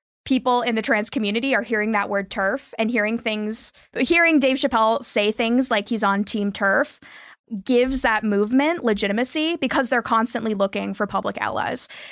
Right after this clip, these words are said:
There's this gap in understanding where people here who are hearing that term for the first time or are less familiar with it don't realize that it has all this baggage, whereas another community is jumping straight to the deep,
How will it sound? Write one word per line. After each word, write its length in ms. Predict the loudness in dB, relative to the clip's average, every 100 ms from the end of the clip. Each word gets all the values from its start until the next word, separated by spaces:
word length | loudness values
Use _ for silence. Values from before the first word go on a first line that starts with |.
| -16 -4
There's 360 | 2 4 4
this 140 | 0 -2
gap 320 | 0 0 0
in 120 | 0
understanding 720 | 0 -4 -2 0 2 2 2
where 140 | 2 2
people 260 | 0 0
here 300 | 2 2 2 0
who 140 | 0
are 80 | 0
hearing 380 | 0 2 4 2
that 200 | 0 -2
term 220 | -4 -2
for 100 | -4
the 80 | -2
first 320 | -2 -2 0
time 260 | 2 2
or 40 | 2
are 240 | 0 -2 -2
less 200 | -2 -2
familiar 360 | -4 0 2 2
with 160 | 2
it 160 | -2 -4 0
don't 260 | 2 2
realize 720 | 2 4 4 4 4 4 2 -2 0
that 120 | 0
it 60 |
has 260 | 2 2 4
all 100 | 2
this 140 | 0
baggage, 540 | 0 0 0 -2 -6 -10 0
whereas 200 | 2 4
another 240 | 2 4 2
community 640 | 2 2 2 2 0 -4 -4
is 160 | -2 0
jumping 320 | 0 0 0
straight 460 | -2 2 2 2
to 380 | 0 2 4 4
the 140 | 2 -2
deep, 420 | 2 2 2